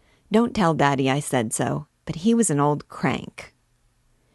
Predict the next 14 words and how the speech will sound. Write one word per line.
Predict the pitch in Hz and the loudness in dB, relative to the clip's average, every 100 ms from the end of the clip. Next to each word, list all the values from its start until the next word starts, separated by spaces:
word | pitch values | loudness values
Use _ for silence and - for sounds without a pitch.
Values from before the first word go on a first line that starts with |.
| _ _ _ | _ _ _
He | - 190 | 0 2
was | 185 | 2
conscious | - - 147 151 131 - - | -2 -2 -2 -2 -4 -4 -6
of | 151 147 | -8 -2
brown | 156 156 165 160 | 0 2 2 0
eyes | 143 139 143 - - _ - | 0 0 -2 -6 -8 _ -6
and | 170 - 165 | -6 -2 0
unshadowed | 175 190 - 151 143 143 143 151 - | 2 0 0 0 2 0 -2 -6 -6
virginal | 147 143 135 127 135 139 | -2 0 -2 -4 -2 -2
lips. | 135 127 - - - - _ _ _ _ _ _ _ - | -2 -4 -6 -8 -8 -8 _ _ _ _ _ _ _ -4
As | 170 - | -2 0
Orchid | 175 180 - 190 - | 2 2 0 -4 -2
put | 180 | 0
on | 170 151 | 0 0